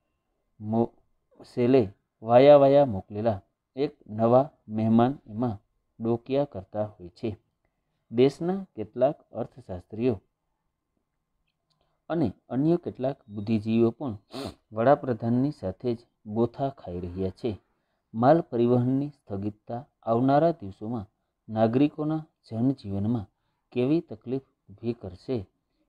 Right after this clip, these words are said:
એના પર પૂર્વ યોજન કરવાને બદલે ગુજરાત સહિતની ભાજપ શાસિત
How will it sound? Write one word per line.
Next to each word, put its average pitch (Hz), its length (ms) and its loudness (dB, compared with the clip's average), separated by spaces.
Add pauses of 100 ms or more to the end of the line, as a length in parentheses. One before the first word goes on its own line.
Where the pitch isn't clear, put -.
(120)
એના 139 220 0
પર 160 260 -4 (760)
પૂર્વ 151 420 2 (120)
યોજન 117 420 -2
કરવાને 101 480 0
બદલે 104 460 -4 (520)
ગુજરાત 131 460 2
સહિતની 117 500 -4 (200)
ભાજપ 107 320 -2 (120)
શાસિત 104 360 -6